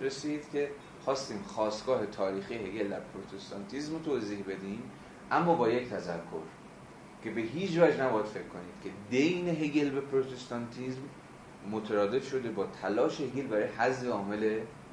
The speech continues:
وساطت. چون پروتستانتیسم گفتیم در مقام یه جنبش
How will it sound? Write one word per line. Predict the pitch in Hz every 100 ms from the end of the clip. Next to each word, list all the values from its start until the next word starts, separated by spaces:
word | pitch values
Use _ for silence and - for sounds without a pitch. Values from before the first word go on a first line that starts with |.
| - - - - 92 90
وساطت. | - 85 80 85 - - - - - - - -
چون | 104
پروتستانتیسم | - 98 98 - 92 92 117 123
گفتیم | 123 127 123
در | 98
مقام | 92 92 95 95
یه | 90
جنبش | 92 92 90 87 -